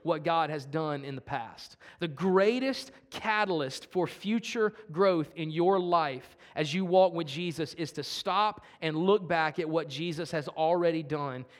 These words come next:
in your life. I'm telling you, it's like spiritual performance enhancers.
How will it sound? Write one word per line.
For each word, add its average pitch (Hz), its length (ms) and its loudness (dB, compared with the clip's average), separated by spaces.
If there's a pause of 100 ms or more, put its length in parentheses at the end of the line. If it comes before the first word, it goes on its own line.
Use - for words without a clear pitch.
in 143 140 -6
your 135 160 -2
life. 120 260 -4
I'm 160 100 -2
telling 165 300 -2
you, 151 60 -4
it's 151 120 -8
like 151 160 0 (120)
spiritual 185 600 0
performance 156 760 -2
enhancers. 123 680 -10